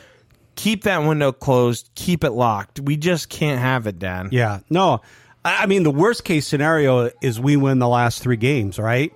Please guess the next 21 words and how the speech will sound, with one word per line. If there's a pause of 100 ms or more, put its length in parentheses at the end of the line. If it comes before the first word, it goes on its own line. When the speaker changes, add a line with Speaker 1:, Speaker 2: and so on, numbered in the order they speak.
(580)
Speaker 2:
And
then
all
of
a
sudden,
someone
gets
the
bright
idea
that
everything's
changed
and
turned
around, (460)
which
it
hasn't,
folks.